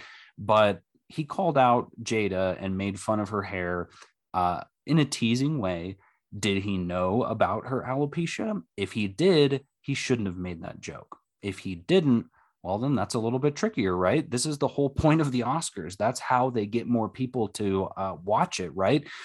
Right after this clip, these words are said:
Look at the rest of the Oscar performance. Everything that Amy Schumer said, Wanda Sykes, and Regina,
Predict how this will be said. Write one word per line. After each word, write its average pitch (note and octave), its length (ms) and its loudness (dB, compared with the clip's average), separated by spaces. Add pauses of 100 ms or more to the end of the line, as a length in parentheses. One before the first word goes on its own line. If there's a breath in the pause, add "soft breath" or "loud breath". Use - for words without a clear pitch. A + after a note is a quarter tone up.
(160 loud breath)
Look C#3 140 2
at - 100 -2
the B2 80 -4
rest B2 460 -2
of A#2+ 200 -8
the A2 100 -4
Oscar - 420 -4
performance. F#2+ 640 -2 (500 loud breath)
Everything C3 440 4
that A#2 120 0
Amy A#2 300 2
Schumer C3 520 -2
said, B2+ 400 -4
Wanda A2+ 300 -2
Sykes, A2 500 -4 (100)
and C3+ 400 2
Regina, A2 640 0